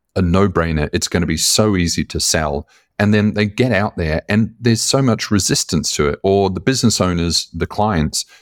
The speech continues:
they don't see it as a priority. It's more of a vitamin as opposed to a painkiller. And I,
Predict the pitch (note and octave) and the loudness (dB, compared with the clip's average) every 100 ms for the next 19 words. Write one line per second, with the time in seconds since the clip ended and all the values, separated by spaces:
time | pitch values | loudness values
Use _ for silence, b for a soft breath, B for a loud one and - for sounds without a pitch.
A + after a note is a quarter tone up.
0 | b F#2+ G2+ G#2+ - - G#2+ F#2 - G2 | b 0 2 2 0 2 2 0 -2 0
1 | F#2 F2+ - - _ - - - F2+ F#2 | 2 0 -2 -10 _ -6 -4 -2 0 2
2 | F#2+ - D2+ - F#2 F2 D#2+ E2 D#2 D2+ | 0 -2 -4 0 2 2 0 0 0 -2
3 | C#2+ E2+ E2 D#2+ D2+ D#2 - D#2+ C#2+ D2+ | -2 -2 0 0 0 -2 -2 -2 -2 -6
4 | - - A2+ - D#2 C#2+ - b b b | -4 0 0 0 -2 -4 -8 b b b
5 | G2+ G#2 G2+ - - _ - B2 C#3+ D3 | 0 2 2 -2 -14 _ -4 -2 0 0
6 | C#3 A#2 | 0 -2